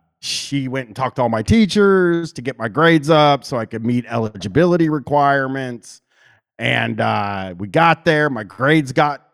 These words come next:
up by doing a little extra stuff for them. She's like, "You know, he, he seems really interested in politics. He's gonna run." And then, uh, I was like, "Wait, you gotta come after school?" And she was like, "Yeah." And I was like, "I ain't doing that.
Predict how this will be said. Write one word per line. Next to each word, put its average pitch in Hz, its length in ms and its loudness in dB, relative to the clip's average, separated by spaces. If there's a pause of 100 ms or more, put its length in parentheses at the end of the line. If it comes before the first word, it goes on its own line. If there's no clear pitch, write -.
(100)
up 151 360 0
by 127 140 -6
doing 139 320 -2
a 131 60 -4
little 139 280 0
extra 135 460 -8
stuff 135 400 -6
for 107 220 -4
them. 143 420 4
She's 120 260 -10
like, 104 200 -10
"You - 80 -6
know, 113 140 -4
he, 131 280 -4 (260)
he 156 120 0
seems 147 260 -2
really 139 300 0
interested 135 420 -4
in 113 80 -4
politics. 135 640 -2
He's 123 140 -4
gonna 117 200 -2
run." 147 460 2 (320)
And 127 260 0
then, 127 240 2
uh, 110 680 -4 (840)
I 113 80 0
was 120 140 0
like, 110 160 -6
"Wait, 127 200 -2
you 127 120 -4
gotta 151 240 0
come 143 240 -2
after 135 260 -2
school?" 185 560 -2 (280)
And 104 120 -6
she 139 140 -2
was 113 140 -2
like, 110 180 -8
"Yeah." 135 220 0
And 107 100 -6
I - 20 -6
was 98 100 -10
like, 101 100 -12
"I 104 140 -10
ain't 87 120 -20
doing 87 220 -20
that. 82 240 -20